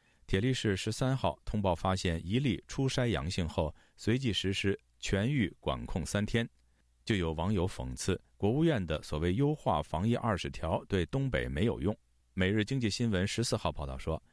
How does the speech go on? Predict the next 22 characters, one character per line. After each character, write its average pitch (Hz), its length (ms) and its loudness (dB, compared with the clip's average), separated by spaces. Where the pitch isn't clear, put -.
铁 98 120 2
力 131 140 2
市 107 240 0
十 123 160 -6
三 131 160 0
号 104 140 2
凌 92 200 2
晨 87 240 -2
发 95 160 0
布 80 120 -4
通 101 200 0
告， 101 220 0
当 120 180 0
地 113 160 2
十 - 160 -2
二 123 220 2
号 95 320 0
核 113 180 0
酸 120 220 0
检 71 240 -4
测 110 180 0
时 85 300 -2